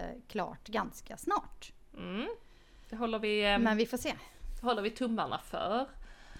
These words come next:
Speaker 2: Jag
Speaker 1: Mm.
Speaker 2: ska ju också fortsätta skriva på mitt, så jag tänker att vi kan ju peppa varandra lite grann. <laughs>
Speaker 1: Det får vi göra, så vi, eh, kommer framåt och till slut i mål.
Speaker 2: Ja, det behövs. Jag,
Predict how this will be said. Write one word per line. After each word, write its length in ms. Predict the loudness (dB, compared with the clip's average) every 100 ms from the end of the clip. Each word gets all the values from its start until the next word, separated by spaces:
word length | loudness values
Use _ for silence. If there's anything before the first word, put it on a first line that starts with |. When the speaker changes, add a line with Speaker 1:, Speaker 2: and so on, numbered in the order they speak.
| -12 2
Speaker 2:
Jag 320 | 8 10 10
Speaker 1:
Mm. 140 | 8
Speaker 2:
ska 140 | 8 8
ju 60 |
också 220 | 8 4 2
fortsätta 340 | 2 2 -4
skriva 240 | -2 -2
på 100 | -2
mitt, 260 | -4 -6 -6
så 80 | -6
jag 100 | -2
tänker 300 | -2 0 -2
att 100 | -4
vi 40 |
kan 140 | -2 -2
ju 60 | -2
peppa 340 | -4 -4 -4
varandra 300 | -6 -6 -6
lite 240 | -8 -10
grann. 220 | -8 -6 4
<laughs> 920 | 4 4 -6 -18 -20 _ _ _ _
Speaker 1:
Det 160 | 2 2
får 120 | 4
vi 80 | 4
göra, 280 | 4 2 -2 -12 -10
så 160 | -6
vi, 260 | -2 -2 -2
eh, 360 | -4 -6 -8 0
kommer 260 | 0 2
framåt 440 | 0 0 0 -4 -4
och 380 | -2 -2 -4 -2
till 140 | -2
slut 280 | -2 -4 -2
i 100 | 0
mål. 320 | 0 -2 -6 -12 -20 -20 _ _ _ _ _ -20 _
Speaker 2:
Ja, 380 | 10 10 10 6 -2 -6 -10 -14 -18 -20 -20 -20 -20 -20 _ _ _
det 160 | -2 -2
behövs. 600 | 0 -2 -2 -14 -18 -20 _ _
Jag, 180 | 6 6